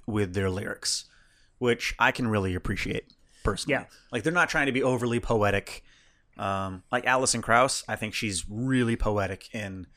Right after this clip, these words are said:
Speaker 2: Yeah, she's
Speaker 1: in,
Speaker 2: incredible.
Speaker 1: in their
Speaker 2: Yeah,
Speaker 1: lyrics.
Speaker 2: absolutely.
Speaker 1: And there's a place for that, absolutely, hundred percent sure. But they're
Speaker 2: That's, <laughs> that's not these guys,
Speaker 1: That's not
Speaker 2: though.
Speaker 1: these guys,
Speaker 2: They are
Speaker 1: yeah.
Speaker 2: out to have fun.
Speaker 1: Yeah.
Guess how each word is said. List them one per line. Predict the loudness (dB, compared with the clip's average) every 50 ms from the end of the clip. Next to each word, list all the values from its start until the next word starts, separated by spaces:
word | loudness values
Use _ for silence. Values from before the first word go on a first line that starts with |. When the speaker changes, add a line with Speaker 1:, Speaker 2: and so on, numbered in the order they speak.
| _ 0
Speaker 2:
Yeah, | 2 2 2
she's | 2 -2 -2 2 4
Speaker 1:
in, | 4 4 4
Speaker 2:
incredible. | 2 2 2 2 2 0 -4 -10 -16 -12 -10
Speaker 1:
in | -8 -6 -6
their | -4 -4
Speaker 2:
Yeah, | -4
Speaker 1:
lyrics. | -6 -6 -6 -8 -6
Speaker 2:
absolutely. | -6 -6 -6 -8 -10 -14 -16 -18 _ _ _ -6
Speaker 1:
And | -4 -2 -2 -2 -2
there's | -2 0 0 0
a | 0
place | 2 4 4 4 2 0
for | -6 -2
that, | 0 0 2 2 2
absolutely, | 0 0 0 -2 -4 -6 -6 -6 -6 -6 -8
hundred | -8 -10 -10 -10
percent | -10 -10 -10 -12 -12 -12
sure. | -8 -6 -4 -4 -6 -8 -14 -20 -20 -20 _ _ -8
But | -2 0 2 0 0 -2 _ _ -10
they're | -2 2 4 4
Speaker 2:
That's, | 4 2 -4 _ _
<laughs> | -6 -4 -2 2 6
that's | 6 6 6 6 4
not | 6 6 6 6
these | 4 -2 -2 0
guys, | 2 2 2
Speaker 1:
That's | 2 2
not | 0 0
Speaker 2:
though. |
Speaker 1:
these | 0 -2 -2 -4
guys, | 0 4
Speaker 2:
They | 6 8 10 10
are | 10 10
Speaker 1:
yeah. | 8 8
Speaker 2:
out | 8 8 8 6
to | 4
have | 6 6 6 4 4
fun. | 2 0 0 2 2 0 -2 -6 -10 -4
Speaker 1:
Yeah. | -2 -2 -2